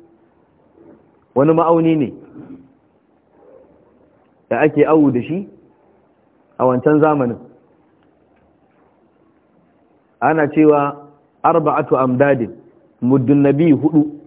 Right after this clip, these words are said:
shine sa'i ɗaya. Muddun nabi sallallahu alaihi wasallama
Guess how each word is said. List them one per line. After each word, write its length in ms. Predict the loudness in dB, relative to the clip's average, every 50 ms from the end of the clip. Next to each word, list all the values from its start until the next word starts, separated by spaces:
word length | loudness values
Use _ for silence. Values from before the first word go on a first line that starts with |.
| -20 _ _ _ _ _ _ _
shine 300 | -4 -2 0 0 0 0 0
sa'i 260 | -2 -2 -2 -4 -4
ɗaya. 240 | -4 -4 -6 -6 -8 -12 -18 -20 _ _ _ _ _ _ _ _ _ _ _ _ _ _ _ _ _ _ _ _ _ _ _ _ _ _ _ _ _ _ _ _ _ _ _ _ _ _ _ _ _ _ _ _ _ _ _ _ _ _ _ _ _ _ _
Muddun 320 | -4 -2 0 2 2 4 4
nabi 280 | 4 4 4 2 2
sallallahu 480 | 2 2 2 2 2 2 0 -2 -2 -2 -2
alaihi 260 | -2 0 0 0 0 -2
wasallama 520 | 0 0 2 2 2 2 0 -2 -6 -8